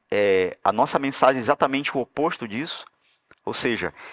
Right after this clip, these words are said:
nós cremos que Deus, ele tem uma igreja, tem um povo, que Deus incumbiu de uma missão totalmente especial, de levar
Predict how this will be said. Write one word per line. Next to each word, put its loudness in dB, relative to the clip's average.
nós 4
cremos -2
que -4
Deus, -2
ele 0
tem -2
uma -2
igreja, -2
tem -6
um -10
povo, -2
que -10
Deus -2
incumbiu -2
de -8
uma 2
missão -2
totalmente -2
especial, 0
de -4
levar 6